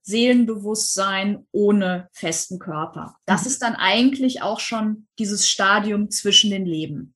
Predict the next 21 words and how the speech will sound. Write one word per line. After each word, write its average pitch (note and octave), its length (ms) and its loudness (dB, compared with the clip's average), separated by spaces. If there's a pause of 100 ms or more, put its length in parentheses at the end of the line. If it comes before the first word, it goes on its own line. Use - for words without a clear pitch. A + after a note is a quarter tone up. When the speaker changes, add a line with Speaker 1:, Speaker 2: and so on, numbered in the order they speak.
Speaker 2:
Mhm. G#3 360 2 (480)
Speaker 1:
Ne? F#3 200 -8 (640)
Ähm, G#3 400 4 (2000)
in B3 120 8
der A#3+ 140 8
Praxis C4 880 -2
ist C4 240 2
es - 240 -2
gar F#3+ 240 2
nicht C4+ 420 4
so A3 140 -2
spektakulär A#3 1040 0
in A#3 120 4
der G#3+ 200 2
Wahrnehmung, A3+ 720 2
wie A3+ 100 0
sich G#3+ 220 -8
das - 220 -6
jetzt G3 240 -6
anhört. G#3 580 0
Man F#3 400 -4